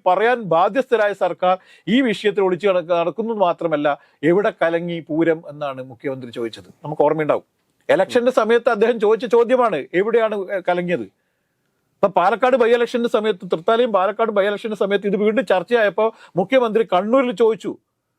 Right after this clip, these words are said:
ഈ ഇലക്ഷൻ നടന്ന സ്ഥലങ്ങളെല്ലാം അദ്ദേഹം ചോദിച്ചു, "എവിടെ പൂരം കലക്കി?" "അങ്ങനെ പൂരമൊന്നും കലക്കിയില്ല, കുറച്ച് വൈകി എന്നല്ലേ ഉണ്ടായിരുന്നുള്ളൂ" എന്ന്.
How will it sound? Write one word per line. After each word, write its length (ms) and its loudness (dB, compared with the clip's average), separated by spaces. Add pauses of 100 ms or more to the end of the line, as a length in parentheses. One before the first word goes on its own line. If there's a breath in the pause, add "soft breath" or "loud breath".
(260)
ഈ 160 2
ഇലക്ഷൻ 300 2
നടന്ന 260 0
സ്ഥലങ്ങളെല്ലാം 540 2
അദ്ദേഹം 220 0
ചോദിച്ചു, 240 0
"എവിടെ 180 2
പൂരം 260 0
കലക്കി?" 280 -2
"അങ്ങനെ 260 -4
പൂരമൊന്നും 360 -2
കലക്കിയില്ല, 320 0
കുറച്ച് 280 -4
വൈകി 340 0
എന്നല്ലേ 240 0
ഉണ്ടായിരുന്നുള്ളൂ" 540 -2
എന്ന്. 140 -20